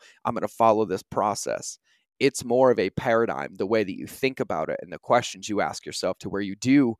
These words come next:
prioritize these things, but you're not gonna break it down in this matrix that's gonna be black and white.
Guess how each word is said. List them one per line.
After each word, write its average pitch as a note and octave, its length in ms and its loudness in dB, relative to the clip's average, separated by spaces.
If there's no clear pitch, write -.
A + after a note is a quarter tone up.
prioritize A2+ 760 2
these E2 280 -12
things, F2 380 -8
but - 160 -8
you're G#2+ 100 -10
not G#2+ 200 -2
gonna A2 160 -6
break G2 320 -4
it F2 80 -14
down E2+ 200 -6
in E2+ 60 -16
this D2+ 200 -6
matrix G2+ 500 -4
that's - 160 -14
gonna F#2 180 -12
be E2 140 -10
black E2+ 360 -4
and C#2+ 80 -20
white. F2 360 -2